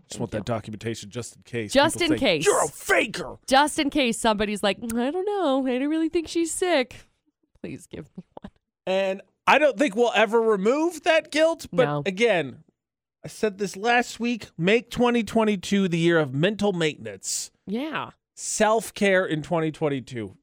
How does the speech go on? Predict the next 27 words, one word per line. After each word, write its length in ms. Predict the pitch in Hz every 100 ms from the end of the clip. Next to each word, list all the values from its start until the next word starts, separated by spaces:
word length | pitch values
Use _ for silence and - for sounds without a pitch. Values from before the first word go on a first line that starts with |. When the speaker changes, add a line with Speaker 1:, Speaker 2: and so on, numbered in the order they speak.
| -
Speaker 1:
Can't 200 | 226 226
remove 280 | 220 233
that 240 | 208 220 -
guilt, 320 | 208 214 -
but 140 | 190 -
hey, 320 | 202 160 107 _ -
if 240 | 190 -
you 100 | 226
need 300 | 269 320 285
it, 200 | 208 - _ _ _ _ _ _ _
Speaker 2:
Take 260 | - 208 208
it. 40 | 214
Speaker 1:
do 140 | 170
it. 160 | 120 - -
Speaker 2:
Please. 460 | 214 180 156 - -
Speaker 1:
And 160 | 294 302
ultimately, 600 | 311 320 302 269 254 240
let's 240 | 233 247 233
be 140 | 247
honest, 260 | 214 214 220
this 160 | 220
is 100 | 185
also 320 | 214 220 233
on 80 | 208
the 80 | 185
coworkers 560 | 180 196 175 160 151 139
because 500 | 160 190 180 135